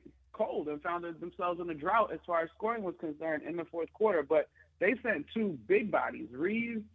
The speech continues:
and Taurean Prince, consistently to Jalen in the fourth. And, and honestly, Larry, like, you think back,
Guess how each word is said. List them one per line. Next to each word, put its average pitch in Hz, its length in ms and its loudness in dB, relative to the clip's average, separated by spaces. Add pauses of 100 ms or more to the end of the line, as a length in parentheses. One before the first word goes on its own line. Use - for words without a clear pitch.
(160)
and 147 160 -4
Taurean 202 380 2
Prince, 233 280 0 (120)
consistently 202 640 -2
to 196 80 -2
Jalen 196 360 0
in 208 120 0
the 208 80 -2
fourth. 359 260 2 (160)
And, 160 420 4 (460)
and 185 140 4
honestly, 285 400 4
Larry, 240 280 -4
like, 202 300 0
you 202 80 -10
think 226 260 -10
back, 233 280 0